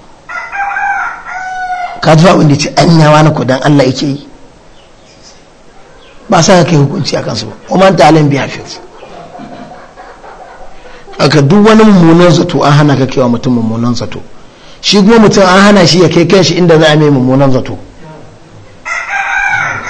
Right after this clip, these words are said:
Kuna ji da kyau ko? Babu yadda za a ka ga mutum ya fito daga gidan mata. Gidan da yake mutanen kwarai kwata-kwata ba sa shiga. Inda ake shiga,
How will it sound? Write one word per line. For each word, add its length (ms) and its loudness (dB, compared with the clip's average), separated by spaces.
Kuna 180 2
ji 140 2
da 60 2
kyau 200 2
ko? 280 -2
Babu 280 2
yadda 200 4
za 200 4
a 40 0
ka 140 0
ga 120 4
mutum 280 2
ya 140 4
fito 220 0
daga 180 2
gidan 260 0
mata. 400 0
Gidan 240 2
da 60 2
yake 160 0
mutanen 420 2
kwarai 220 2
kwata-kwata 380 0
ba 140 2
sa 120 -4
shiga. 280 -6
Inda 260 2
ake 220 2
shiga, 640 2